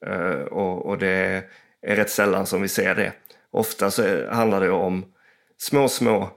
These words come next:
framsteg hela tiden i hur vi lär oss att använda de läkemedel vi har och,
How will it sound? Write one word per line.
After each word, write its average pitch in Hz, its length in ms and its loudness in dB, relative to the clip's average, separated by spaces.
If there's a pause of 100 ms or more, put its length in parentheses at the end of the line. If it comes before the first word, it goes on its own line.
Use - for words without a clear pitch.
(140)
framsteg 107 500 0
hela 98 180 2
tiden 92 340 0
i 90 80 0
hur 95 160 0
vi 95 120 -2
lär 92 240 0
oss - 360 -4
att 98 160 -2
använda 92 760 0
de 95 180 -4
läkemedel 98 440 -6
vi 90 80 -6
har 120 460 -2
och, 92 280 -4